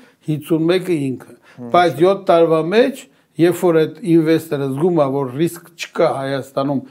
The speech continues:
Speaker 1: իր ինքը արդեն աշխատող կամպանիա, հա,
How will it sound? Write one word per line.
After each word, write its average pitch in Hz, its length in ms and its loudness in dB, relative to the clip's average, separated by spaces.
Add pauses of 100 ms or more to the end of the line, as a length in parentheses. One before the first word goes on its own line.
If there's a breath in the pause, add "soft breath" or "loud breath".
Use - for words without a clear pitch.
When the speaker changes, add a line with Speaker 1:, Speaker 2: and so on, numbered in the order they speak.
(180 loud breath)
Speaker 1:
իր 156 200 -2
ինքը 165 200 0
արդեն 143 340 0
աշխատող 139 500 -6
կամպանիա, 104 560 0 (580 loud breath)
հա, 151 240 -2